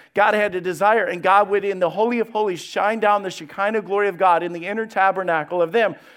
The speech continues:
And the priests could not go in there. Do you know, because of sin?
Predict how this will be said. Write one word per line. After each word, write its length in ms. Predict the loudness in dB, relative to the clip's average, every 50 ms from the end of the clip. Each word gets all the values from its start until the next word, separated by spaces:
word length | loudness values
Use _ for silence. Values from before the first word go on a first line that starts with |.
| -20 -20 -10 -4
And 160 | -4 -2 -2
the 80 | -2 -4
priests 540 | -4 -4 -2 0 0 0 -2 -4 -8 -14 -18 -20 _ _ -4
could 160 | -2 -2 0
not 300 | 2 4 4 4 4 4
go 180 | 2 2 4
in 180 | 4 2 2 2
there. 140 | 2 0 0
Do 80 | -2
you 80 | -2 0
know, 140 | 0 0 0
because 260 | 0 -2 -2 -2 -2
of 100 | -6 -10
sin? 500 | -10 -8 -2 0 2 2 2 2 -2 -6